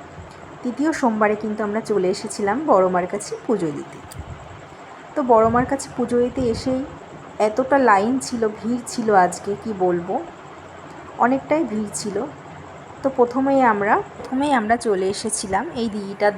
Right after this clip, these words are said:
দোকানে। এখান থেকে আমরা ডালা নিয়েছিলাম, মায়ের জন্য একটা শাড়ি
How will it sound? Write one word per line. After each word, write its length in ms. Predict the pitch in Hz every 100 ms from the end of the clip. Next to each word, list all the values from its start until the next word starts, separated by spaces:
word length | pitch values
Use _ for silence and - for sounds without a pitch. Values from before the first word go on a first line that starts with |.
| 190
দোকানে। 280 | 185 190 285
এখান 160 | 262 202 190
থেকে 140 | 185 196
আমরা 140 | 185 190
ডালা 220 | 190 180 185
নিয়েছিলাম, 600 | 202 190 170 - 185 190 339 - - - - - - - - - - - -
মায়ের 220 | 214 202 196
জন্য 140 | 214 208
একটা 140 | 208 285
শাড়ি 260 | - 196 180